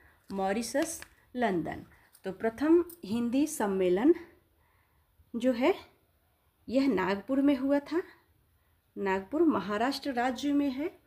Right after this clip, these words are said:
ऑप्शन दूसरा सही हो जाएगा। तो यह सम्मेलन दस से बारह जनवरी यानी दो दिन चला था सन उन्नीस सौ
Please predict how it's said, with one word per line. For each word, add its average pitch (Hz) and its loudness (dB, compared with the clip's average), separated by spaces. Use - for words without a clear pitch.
ऑप्शन 226 -2
दूसरा 254 0
सही 285 0
हो 294 0
जाएगा। 277 0
तो 220 2
यह 269 0
सम्मेलन 233 2
दस 247 -2
से 311 -2
बारह 214 0
जनवरी 208 0
यानी 214 0
दो 226 4
दिन 294 4
चला 262 0
था 311 -10
सन 202 -6
उन्नीस 226 -4
सौ 311 -4